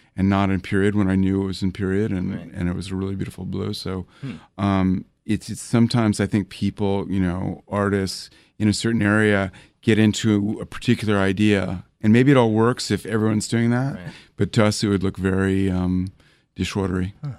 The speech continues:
Speaker 2: I wonder if there, there might be some interesting anthropological reasons why <laughs> they want everything muted there as opposed to things in
Speaker 1: Well, I'm not
Speaker 2: America
Speaker 1: sure
Speaker 2: where,
Speaker 1: if
Speaker 2: I
Speaker 1: it's
Speaker 2: don't
Speaker 1: that
Speaker 2: know.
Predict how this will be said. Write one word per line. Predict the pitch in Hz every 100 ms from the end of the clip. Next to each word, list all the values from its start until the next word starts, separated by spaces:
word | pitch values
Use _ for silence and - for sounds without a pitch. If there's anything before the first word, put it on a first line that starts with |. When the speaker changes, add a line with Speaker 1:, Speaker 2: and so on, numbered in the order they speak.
| _
Speaker 2:
I | 120
wonder | 156 165
if | - -
there, | 139 131
there | 143
might | 196
be | 226
some | 170 135
interesting | 151 135 127 107
anthropological | 131 123 117 117 139 120 110
reasons | 117 151 123 104 98
why | 117 120 131
<laughs> | 175 165
they | 190
want | 160 170
everything | 156 151 135
muted | 135 143 131
there | 113 113
as | 110 107
opposed | 120 113 104
to |
things | 110 113 113 - - - -
in | 110
Speaker 1:
Well, | 131
I'm | 156
not |
Speaker 2:
America | 165 -
Speaker 1:
sure | 151
Speaker 2:
where, | 139
Speaker 1:
if | 139
Speaker 2:
I |
Speaker 1:
it's | 156 151
Speaker 2:
don't |
Speaker 1:
that |
Speaker 2:
know. | 127